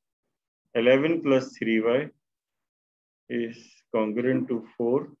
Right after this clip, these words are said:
modulo thirteen, और थ्री वाई is congruent to minus seven modulo thirteen।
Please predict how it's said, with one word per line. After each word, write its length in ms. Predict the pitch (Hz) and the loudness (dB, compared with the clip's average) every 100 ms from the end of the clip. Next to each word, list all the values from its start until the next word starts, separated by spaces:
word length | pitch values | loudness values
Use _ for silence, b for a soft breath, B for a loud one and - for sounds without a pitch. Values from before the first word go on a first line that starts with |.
| _ _ _ _ _ _ _ _ _ _ _ _ _ _ _ _ _ _ | _ _ _ _ _ _ _ _ _ _ _ _ _ _ _ _ _ _
modulo 500 | 113 107 101 101 104 101 | -6 -4 -2 -2 -4 -4
thirteen, 500 | 110 107 135 147 175 - _ _ _ _ _ _ _ _ _ _ _ _ _ - | -4 -4 -4 -4 -6 -12 _ _ _ _ _ _ _ _ _ _ _ _ _ -6
और 340 | 113 110 123 127 _ _ _ _ _ _ _ _ _ _ _ _ _ _ _ _ _ _ | 0 2 2 -2 _ _ _ _ _ _ _ _ _ _ _ _ _ _ _ _ _ _
थ्री 280 | - 139 165 | -4 0 2
वाई 280 | 160 147 160 - _ _ _ _ _ - | 4 2 2 -6 _ _ _ _ _ -10
is 180 | 120 - | -10 -10
congruent 600 | - 110 107 127 143 139 | -6 -4 0 0 0 0
to 100 | 127 127 127 _ _ _ _ _ _ _ _ _ _ _ | -4 -6 -8 _ _ _ _ _ _ _ _ _ _ _
minus 440 | 110 104 104 104 - | -4 -2 -2 -6 -2
seven 380 | 120 117 143 170 - - _ _ _ _ _ _ _ _ _ _ _ _ _ _ _ | 2 2 0 -6 -10 -20 _ _ _ _ _ _ _ _ _ _ _ _ _ _ _
modulo 480 | 110 110 101 104 107 107 | -4 -2 -2 -2 -2 -4
thirteen। 560 | - 110 110 139 175 | -2 -2 0 0 0